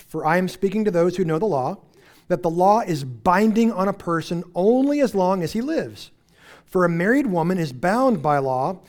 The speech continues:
to her husband while he lives. But if her husband dies, she is released from the law of marriage.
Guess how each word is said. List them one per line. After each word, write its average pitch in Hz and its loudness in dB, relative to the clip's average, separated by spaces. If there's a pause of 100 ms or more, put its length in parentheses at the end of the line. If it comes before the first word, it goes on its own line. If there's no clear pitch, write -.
(220)
to 269 4
her 269 2
husband 165 0
while 151 4
he 226 -2
lives. 202 -4 (340)
But 170 2
if 180 -2
her 151 -6
husband 233 0
dies, 143 0 (280)
she - -2
is 180 0
released 202 2
from 180 -4
the 165 -4
law 170 2
of 147 -6
marriage. 135 -8